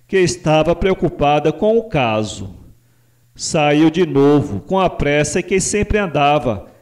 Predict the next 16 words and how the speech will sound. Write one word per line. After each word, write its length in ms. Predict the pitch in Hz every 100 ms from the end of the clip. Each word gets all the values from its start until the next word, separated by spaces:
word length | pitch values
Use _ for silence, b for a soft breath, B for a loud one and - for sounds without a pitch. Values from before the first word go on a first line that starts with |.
| B
estouvada 920 | - 190 - 202 147 117 139 151 147 151
e 40 |
nervosamente, 1160 | 180 196 185 196 196 180 139 147 156 - - - b b
e 100 | 208
voltou 400 | 190 214 208 214
a 40 | 196
ocupar-se 720 | 196 151 - 147 156 151 180
do 120 | 196
problema, 840 | 190 202 185 143 143 143 113 95 B B -
que 100 | 208
a 80 | 208
interessava 880 | 208 185 139 135 - 135 143 147
de 140 | 151 180
um 80 | 170
modo 500 | 139 143 151 156 202
extraordinário. 1400 | 220 - 220 220 220 202 226 160 107 110 110 104 101